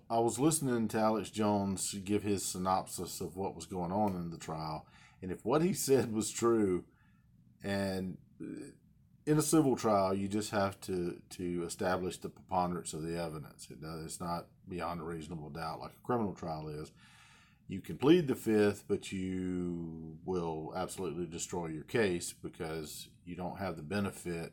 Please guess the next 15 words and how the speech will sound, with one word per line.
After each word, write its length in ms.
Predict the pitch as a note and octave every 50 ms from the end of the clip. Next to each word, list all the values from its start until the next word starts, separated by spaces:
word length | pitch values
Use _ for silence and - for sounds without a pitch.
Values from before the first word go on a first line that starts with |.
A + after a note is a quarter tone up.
| - -
of, 380 | E2+ E2 D#2+ D#2 D2+ D2 - - _ _ _ _ _ _ _ _ _ _ _ _ _ _ _ _ - - - -
of, 300 | F2+ F2 E2+ E2+ D#2+ D2 D#2 E2+
uh, 380 | D#2 D2 D2+ D2+ D2+ D2 C#2+ - _ _ _ _ _ _ _ _ _ _ _ _ _ _ - - _ _ _ _ _ _ _ _ _ _ _ _ _ _ _ _ _ _ _ _ _ _ _ _ _ _ _ _ _ _ _ _ _ _ _ _ _ _ _ _ _ _ _ _ _ _ _ _ _ -
in 80 | C#3 B2+
other 160 | B2+ A#2+ A#2+
words, 260 | A2 A2 G#2+ G#2 F#2+
if 180 | G2 F#2+ - -
you 140 | G#2 G#2+ G2+
plead 320 | - - G#2+ G#2 G2 F2
the 80 | E2 E2+
fifth 380 | - F#2+ F2+ F2 E2 - -
in 80 | E2 D#2
a 60 | D2
civil 280 | - - E2 D2+ D2+ D2+
trial, 460 | - D#2+ D2 D2 C#2+ C#2+ D2 -